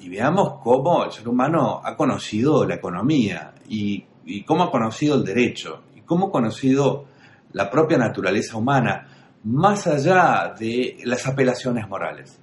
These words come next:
El hombre tiene que ser bueno, tiene que ser generoso, tiene que ser maravilloso. Entonces vamos a pasar, en general esto pasa,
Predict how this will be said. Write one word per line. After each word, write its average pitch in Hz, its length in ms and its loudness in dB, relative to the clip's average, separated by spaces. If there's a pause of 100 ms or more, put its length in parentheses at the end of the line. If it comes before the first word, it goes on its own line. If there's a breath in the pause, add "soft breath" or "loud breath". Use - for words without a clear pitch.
El 95 120 -8
hombre 104 300 0
tiene 104 260 -8
que 101 100 -6
ser 90 200 -14
bueno, 139 540 2
tiene 101 200 -8
que - 80 -18
ser - 180 -20
generoso, 135 640 0
tiene 110 180 -10
que 110 80 -10
ser 104 160 -8
maravilloso. 104 880 -2 (400 loud breath)
Entonces 185 420 -4
vamos 196 300 -6
a 170 100 2
pasar, 151 720 2 (300)
en 107 140 -8
general 127 480 2
esto - 240 -6
pasa, - 580 0